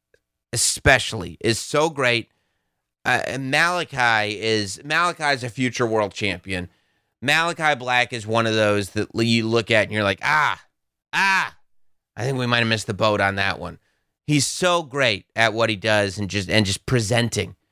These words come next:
just presenting his story. And he's a storyteller. I think the best pro wrestlers are storytellers.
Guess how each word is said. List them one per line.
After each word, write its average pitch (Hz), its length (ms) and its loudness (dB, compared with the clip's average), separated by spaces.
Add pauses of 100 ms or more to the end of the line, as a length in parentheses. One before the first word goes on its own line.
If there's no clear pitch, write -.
(300)
just 151 300 -2
presenting 123 880 0 (960)
his 135 160 2
story. 107 540 0 (100)
And 147 80 4
he's 170 120 4
a 151 60 -2
storyteller. 123 760 -2 (680)
I 131 80 -2
think 170 120 -2
the 160 100 0
best 170 640 -2 (120)
pro 165 220 2
wrestlers 131 480 -2
are 110 160 4
storytellers. 101 880 -2